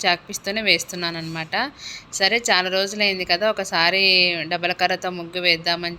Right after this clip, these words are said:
చెప్పేసి, ఆ, ట్రై చేస్తున్నాను. మళ్ళీ మనం వేయ-, వేయలేదనుకోండి, కొద్ది రోజులకు మళ్ళీ మర్చిపోతామన్నమాట.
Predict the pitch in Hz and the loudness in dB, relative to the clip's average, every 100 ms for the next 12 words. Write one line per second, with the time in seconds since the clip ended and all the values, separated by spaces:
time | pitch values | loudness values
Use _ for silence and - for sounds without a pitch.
0 | 170 165 165 170 269 320 247 180 - - | -8 -4 -2 -2 -2 -2 -2 -4 -12 -20
1 | - - 208 208 190 180 180 185 202 208 | -20 -8 -2 2 4 2 4 4 4 2
2 | 196 - 180 196 196 190 226 226 208 185 | 0 -2 -4 -2 0 -2 0 -2 0 4
3 | 180 208 214 214 - 175 185 214 247 233 | 6 6 4 0 -6 0 2 4 4 2
4 | 202 190 180 185 180 185 - 202 196 208 | -2 -6 0 2 2 0 -8 -8 -2 0
5 | 226 233 214 214 208 185 208 220 214 185 | 0 0 -2 0 0 0 -2 -4 -4 -2
6 | 175 165 165 | -4 -4 -4